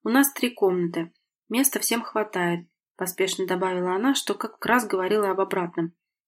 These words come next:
Он не стал спрашивать, куда делся глава семейства. Если девушка захочет, то расскажет сама.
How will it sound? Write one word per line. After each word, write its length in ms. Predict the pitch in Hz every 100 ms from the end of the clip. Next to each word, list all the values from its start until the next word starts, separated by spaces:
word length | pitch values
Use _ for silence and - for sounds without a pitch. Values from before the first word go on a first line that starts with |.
| _ _ -
Он 160 | 240
не 100 | 269
стал 280 | 269 233 196
спрашивать, 480 | - 240 247 220 -
куда 260 | 190 190
делся 320 | 190 196 185 185
глава 300 | 190 185 185
семейства. 680 | - 190 170 170 - 170 _ _ _ _ -
Если 260 | 214 220
девушка 400 | 208 214 208 -
захочет, 480 | 202 214 - 294 220
то 80 | 190
расскажет 460 | 180 175 208 202 -
сама. 400 | 202 170 170